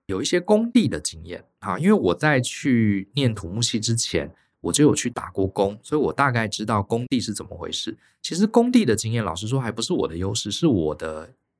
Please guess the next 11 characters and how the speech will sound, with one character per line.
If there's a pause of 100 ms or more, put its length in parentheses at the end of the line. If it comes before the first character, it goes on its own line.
(140)
弹
性。 (600)
说
来
很
这
个， (340)
很
吊
诡
哈，